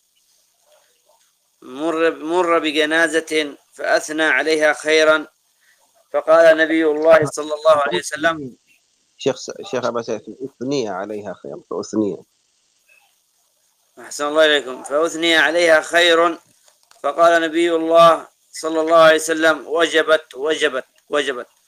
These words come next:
Speaker 1: ومر بجنازة فأثني عليها شر،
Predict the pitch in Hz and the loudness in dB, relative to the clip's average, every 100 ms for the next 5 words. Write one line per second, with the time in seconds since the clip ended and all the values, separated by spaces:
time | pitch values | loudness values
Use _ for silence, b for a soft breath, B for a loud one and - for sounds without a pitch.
0 | _ _ _ _ _ _ _ _ _ _ | _ _ _ _ _ _ _ _ _ _
1 | - 147 160 180 175 165 156 160 160 175 | -12 -8 -2 0 2 0 0 2 4 4
2 | 170 165 165 165 156 139 160 170 156 165 | 2 -2 -4 -4 -6 -4 -4 -4 -4 0
3 | 156 143 165 165 156 147 165 170 170 170 | 2 2 2 4 2 2 0 0 0 -2